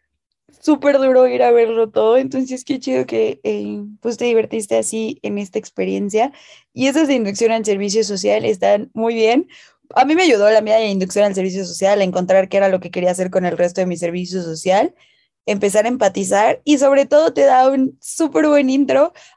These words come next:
a lo que esperan de ti en el resto de proyectos, entonces creo que esa también es un súper plus, esa es obligatoria, eh, ahí como dato curioso, para que puedan empezar su servicio social, que también es una, pues,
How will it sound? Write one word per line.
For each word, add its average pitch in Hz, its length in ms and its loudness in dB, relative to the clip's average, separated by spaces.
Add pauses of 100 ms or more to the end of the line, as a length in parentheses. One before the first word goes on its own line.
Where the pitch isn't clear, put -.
a 240 100 4
lo 240 180 2
que 240 80 -4
esperan 254 380 -2
de 220 100 -6
ti 220 160 -2
en 226 120 -2
el 208 160 -4
resto 208 300 -2
de 214 120 0
proyectos, 185 560 -4
entonces 214 380 -8
creo 226 180 -4
que 220 120 -2
esa 214 160 -4
también 202 320 -6
es 196 140 -8
un 196 180 -10 (260)
súper 269 380 -2
plus, 240 340 0
esa 254 200 0
es 262 80 -2
obligatoria, 202 800 2 (640)
eh, 185 280 -2
ahí 196 260 -2
como 196 180 -6
dato 185 180 -8
curioso, 208 480 -4 (540)
para 269 300 4
que 269 100 -6
puedan 226 240 2
empezar 202 380 -2
su 208 100 -6
servicio 196 400 -4
social, 202 480 0
que 247 100 -6
también 185 300 -4
es 190 160 -8
una, 196 460 -2
pues, - 320 -14